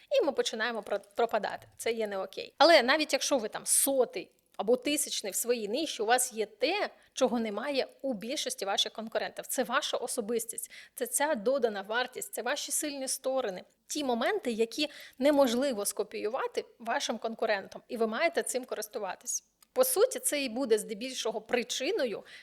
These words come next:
чого будуть купувати ваші послуги, тому що це не можна скопіювати, це тільки ваша особливість. Ви або структурна, або якась емоційна, або ви класно налагоджуєте зв'язок, або ви,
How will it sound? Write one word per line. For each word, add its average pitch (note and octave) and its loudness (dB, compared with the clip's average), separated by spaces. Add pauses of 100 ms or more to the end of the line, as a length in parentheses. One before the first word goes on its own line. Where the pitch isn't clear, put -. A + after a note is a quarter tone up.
чого B3+ 6
будуть D4+ 0 (200)
купувати A#3 2
ваші G#3+ 0
послуги, - -6
тому C#4+ -2
що D4 -4
це D4+ 2
не C#4+ 0
можна C4 0
скопіювати, A#3 -4
це - -6
тільки F#4+ -2
ваша A#3+ -2
особливість. G#3 -4 (260)
Ви E4+ 2
або A3+ 4
структурна, G#3 -6
або G3 -4
якась B3 2
емоційна, A3+ -6
або G3 2
ви B3 -4
класно B3 -2
налагоджуєте A#3+ -2
зв'язок, G#3+ -4
або G3+ -4
ви, C4 -6